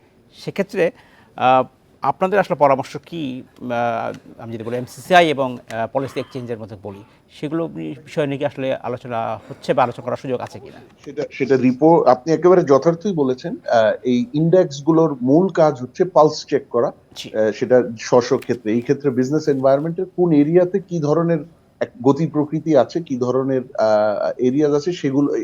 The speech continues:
Speaker 2: ইস্যুজ আছে, সেগুলো তুলে এনে কোথায় বেশি নজর দিতে হবে, কোথায় আরো ইনভেস্টিগেট করতে হবে, সেই জি-, সেই, আহ,
Speaker 1: জি।
Speaker 2: প্রস্তুতিটা এই রিপোর্টের মাধ্যমে হয়ে যায়। তো, আহ, সর্বপ্রথম যে রিফর্মের, সবচেয়ে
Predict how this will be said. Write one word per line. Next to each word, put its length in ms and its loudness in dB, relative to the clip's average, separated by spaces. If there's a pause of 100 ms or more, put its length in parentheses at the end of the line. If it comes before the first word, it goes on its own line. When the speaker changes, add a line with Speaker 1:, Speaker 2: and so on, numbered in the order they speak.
Speaker 2:
ইস্যুজ 320 -2
আছে, 260 2 (280)
সেগুলো 340 0
তুলে 360 4
এনে 140 0 (420)
কোথায় 360 6
বেশি 480 -2
নজর 300 2
দিতে 220 -6
হবে, 160 -4
কোথায় 280 -4
আরো 220 6
ইনভেস্টিগেট 680 -2
করতে 200 -12
হবে, 240 -6 (300)
সেই 220 2
জি-, 220 -2
সেই, 280 -2
আহ, 20 -8
Speaker 1:
জি। 460 0 (260)
Speaker 2:
প্রস্তুতিটা 640 0
এই 180 0
রিপোর্টের 440 -2
মাধ্যমে 360 -6
হয়ে 200 0
যায়। 180 -12 (400)
তো, 320 6
আহ, 320 6
সর্বপ্রথম 760 2
যে 120 -2
রিফর্মের, 560 0 (100)
সবচেয়ে 360 -2